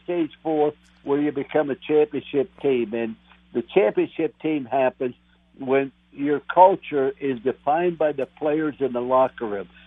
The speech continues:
The coaches don't have to get on the players about the way they do things. The players get on one another. A-, and I think, uh, Coach Fleck has done a tremendous job at Minnesota. I think he has it going in the right direction. And there's no reason Minnesota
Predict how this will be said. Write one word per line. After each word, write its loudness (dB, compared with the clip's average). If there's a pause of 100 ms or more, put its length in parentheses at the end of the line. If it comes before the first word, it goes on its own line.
(140)
The -4
coaches 2
don't 0
have -4
to -8
get -4
on 2
the -6
players -2
about -12
the -16
way -2
they -2
do -4
things. -2 (200)
The -4
players 0
get 2
on 2
one -2
another. -4 (280)
A-, -2
and 0
I 4
think, 0
uh, 2 (120)
Coach 0 (100)
Fleck 2
has -2
done 0
a -8
tremendous -4
job 4
at -6
Minnesota. -2
I 0
think -6
he -4
has -2
it -12
going -2
in -8
the -6
right -2
direction. -6 (360)
And -2
there's 2
no 4
reason 0
Minnesota -4